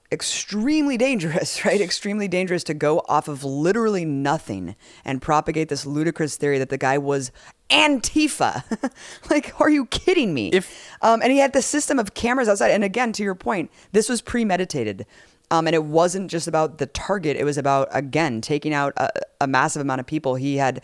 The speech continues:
Speaker 1: done a dry run. He had cameras outside of his room. This is what bothers me, too. And I wanna get into the Antifa stuff and how ludicrous, um, these theories are. But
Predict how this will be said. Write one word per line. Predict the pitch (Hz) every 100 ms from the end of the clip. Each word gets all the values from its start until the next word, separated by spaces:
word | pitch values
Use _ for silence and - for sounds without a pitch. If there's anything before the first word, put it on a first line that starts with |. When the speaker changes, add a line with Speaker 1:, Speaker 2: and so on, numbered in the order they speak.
| - - _ 147
Speaker 1:
done | 147 165
a |
dry | 165 156 156 156
run. | 156 151
He | 151 143
had | 143 151
cameras | - 147 151 160
outside | 156 147 156
of | 147
his | 151 135
room. | 143 139 139 - - - -
This | 170 226
is | 302 254
what | 233 160
bothers | 165 175 185 156
me, | 143
too. | - 170
And | 123
I | 123
wanna | 131 156
get | 151
into | - 139
the | 135
Antifa | 131 - 143 135
stuff | - 123 123
and | 123
how | 131 123
ludicrous, | 123 143 160 139 123 117 - -
um, | 131
these | 120 123
theories | - 202 254 175
are. | 135 127
But | 135 123